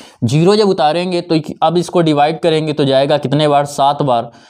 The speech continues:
सात से डिवाइड करेंगे, सात दूनी चौदह, सात नसा तिरसठ,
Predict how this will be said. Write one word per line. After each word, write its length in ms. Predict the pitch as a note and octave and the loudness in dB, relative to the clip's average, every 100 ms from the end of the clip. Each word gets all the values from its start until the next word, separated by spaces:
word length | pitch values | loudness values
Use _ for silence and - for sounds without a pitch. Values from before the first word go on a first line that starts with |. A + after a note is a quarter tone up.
| _ | _
सात 340 | - D3 E3+ F3 | -4 -2 0 0
से 100 | E3+ | 0
डिवाइड 360 | D#3 D#3 E3+ | 2 0 0
करेंगे, 320 | F3 E3 D#3+ D#3 | -2 -2 -2 -2
सात 240 | C#3+ D3 | 0 0
दूनी 260 | D3 D3 C#3+ | 0 -2 0
चौदह, 480 | C#3 C3+ D3+ E3+ - _ _ _ | 0 2 0 -2 -6 _ _ _
सात 340 | - D3+ D#3+ D#3 | -4 0 0 0
नसा 280 | D#3 D3 D#3+ | -2 0 -2
तिरसठ, 580 | B2+ C3+ C3 C3 D#3 | -2 0 0 0 -2